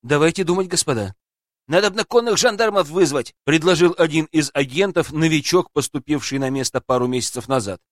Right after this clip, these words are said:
Присутствующие заулыбались. "Это как же они на лошадях в Портерную попадут?" усмехнулся и начальник.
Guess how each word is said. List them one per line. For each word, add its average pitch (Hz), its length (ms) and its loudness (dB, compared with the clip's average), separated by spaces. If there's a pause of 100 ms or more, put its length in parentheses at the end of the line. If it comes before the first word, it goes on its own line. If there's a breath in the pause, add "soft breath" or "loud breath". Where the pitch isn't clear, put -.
(1160)
Присутствующие 240 1040 0
заулыбались. 139 1000 0 (580)
"Это 135 540 0
как 135 240 -2
же 120 220 -4
они 127 260 -2
на 120 100 -2
лошадях 113 560 -4
в - 160 -20
Портерную 113 600 -2
попадут?" 120 480 -4 (240)
усмехнулся 175 680 0
и 170 160 0
начальник. 107 580 -4